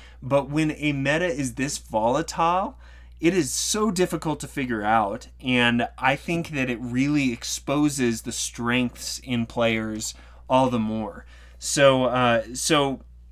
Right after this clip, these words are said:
there were a lot of kind of wacky lists that were brought. Most everyone brought Rogue. I think Roger was the only person <laughs> who didn't. Um,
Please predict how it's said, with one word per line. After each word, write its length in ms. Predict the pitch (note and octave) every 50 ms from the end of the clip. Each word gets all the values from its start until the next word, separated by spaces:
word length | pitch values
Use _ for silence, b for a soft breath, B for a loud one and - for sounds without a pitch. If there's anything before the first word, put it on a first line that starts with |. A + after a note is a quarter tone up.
| - -
there 280 | D3+ C3+ C3+ D#3 E3+ F#3
were 140 | G3+ F#3+
a 100 | C3+ B2+
lot 500 | C3 B2+ B2+ B2+ C3 C#3 D#3 E3+ E3+ -
of 540 | - C3 C3 C3 C3 C3+ C3+ A#2+ - - -
kind 180 | - C#3+ C#3+ D3
of 80 | C3+
wacky 560 | A#2 A#2 A#2 A#2+ C3+ D3+ - - D3 C#3 B2+ A#2+
lists 280 | B2 C3 D#3 - -
that 160 | - C#3+ C3+
were 100 | B2+ B2+
brought. 460 | B2 - B2 A#2+ B2 C3+ D3+ E3 D#3+ - B B B B B B B B
Most 320 | D3+ E3+ G3+ G#3 - -
everyone 460 | F#3+ F3 F3+ F#3+ F#3 F3+ F3+ F3 E3
brought 280 | D#3 E3 D#3+ D#3+ D#3 D3
Rogue. 300 | D3 C#3+ C#3+ D3+ D3+ C#3
I 80 | B2+
think 200 | - D#3 D3+ -
Roger 400 | - A#2+ A#2+ B2+ C3+ C#3 D3+ C#3+
was 140 | B2+ B2 -
the 120 | A#2 G#2+ -
only 260 | A2+ B2+ C3+ D3 D3+
person 380 | C3+ - D#3+ D3 D3 - C3 A#2+
<laughs> 140 | - - -
who 100 | F3 E3+
didn't. 500 | - - C#3 C3+ - D3+ D#3 D#3+ - - B B B B B B B B -
Um, 400 | B2 A#2 A#2 A2+ A2+ A2+ A2+